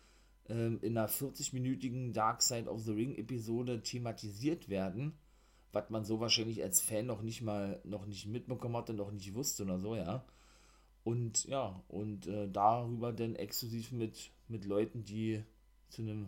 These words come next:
Interview sitzen oder so, sprach oder gesprochen hatte, ne? Und jetzt ist eben wohl eine neue Staffel an den Start gegangen, wo die erste Folge dann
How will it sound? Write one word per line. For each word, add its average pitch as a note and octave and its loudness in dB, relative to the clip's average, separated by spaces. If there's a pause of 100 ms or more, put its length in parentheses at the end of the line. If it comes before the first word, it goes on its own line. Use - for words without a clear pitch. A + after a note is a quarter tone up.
(120)
Interview A2+ 0 (640)
sitzen A2+ 2
oder G#2+ 0
so, G#2+ -2 (300)
sprach A#2 10
oder F#2+ 0
gesprochen G2+ -6
hatte, F2 -8
ne? G2 -2 (480)
Und G2+ -8
jetzt A2 4
ist - 2
eben A#2 6 (160)
wohl A2 0
eine A2 0
neue G2 2
Staffel E3 4
an D#3+ 0
den D3+ 0
Start B2+ 2
gegangen, C3 -2
wo A2 0
die G#2+ -2
erste - -4
Folge A2 2
dann G2+ 0